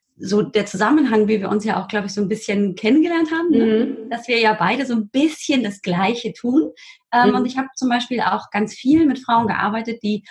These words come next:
Speaker 1: äh, abnehmen wollten, die den Körper formen wollten. Und ich hab immer wieder, auch genau wie du, das Problem gehabt, dass es bei einigen einfach nicht funktioniert hat. Ich hab mir ausgedacht, was, was, was.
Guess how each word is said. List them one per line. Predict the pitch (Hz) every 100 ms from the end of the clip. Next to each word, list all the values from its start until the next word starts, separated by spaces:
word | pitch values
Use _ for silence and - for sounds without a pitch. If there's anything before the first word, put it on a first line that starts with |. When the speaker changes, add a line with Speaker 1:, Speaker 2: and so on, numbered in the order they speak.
| - - _
Speaker 1:
äh, | 208
abnehmen | 202 - 277 247 233 233 202
wollten, | 202 208 202 180
die | 190 185
den | 180 190
Körper | 214 214 226
formen | - 202 190 185
wollten. | 170 170 170 185 180 180 - -
Und | 220
ich | 220
hab | -
immer | - 302 359 359
wieder, | 269 262 175 190 285 - - _
auch | 220 302 -
genau | 233 214 190
wie | 202
du, | 202 320
das | 330 269 -
Problem | - 233 262 311
gehabt, | 285 285 285 _
dass | - 220 -
es | 254 269 -
bei | 196 196 196
einigen | - 190 220 240 269
einfach | 180 202 226
nicht | 196 190
funktioniert | 262 262 285 233
hat. | 180
Ich | 180
hab | 214 202
mir | 190 - - - _
ausgedacht, | 311 320 320 277 277
was, | 247 254 -
was, | 226 214 247
was. | 339 349